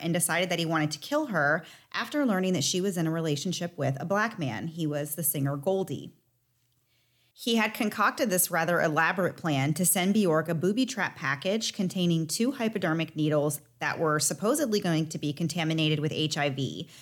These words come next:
so that he could infect the singer with the virus. After creating diagrams and prototypes of this package, Ricardo realized that it was not going to work, so he put his plan on hold while he thought of a new strategy.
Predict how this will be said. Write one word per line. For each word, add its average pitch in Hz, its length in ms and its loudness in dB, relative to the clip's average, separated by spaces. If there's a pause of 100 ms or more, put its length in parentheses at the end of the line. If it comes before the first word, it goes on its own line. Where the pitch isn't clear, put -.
(100)
so 190 200 0
that 170 100 6
he 180 180 0
could 165 280 0
infect 202 560 -2
the 190 80 -4
singer 160 320 2
with 139 160 -2
the 147 60 -8
virus. - 580 -2 (880)
After 185 260 -2
creating 208 380 2
diagrams 202 640 2
and 156 140 -2
prototypes 214 560 2
of 143 80 -6
this 135 120 -6
package, 143 600 -2
Ricardo 185 360 0
realized 165 540 2
that 151 320 0
it 156 160 0
was 180 160 0
not 165 180 0
going 147 220 0
to 156 100 -2
work, - 440 -6
so 170 300 2
he 175 120 0
put 214 220 -2
his 247 100 2
plan 196 220 -2
on 180 100 2
hold 175 420 2
while 170 140 2
he 180 100 -2
thought 147 220 -2
of 147 60 0
a 151 80 2
new 139 180 2
strategy. 143 720 -4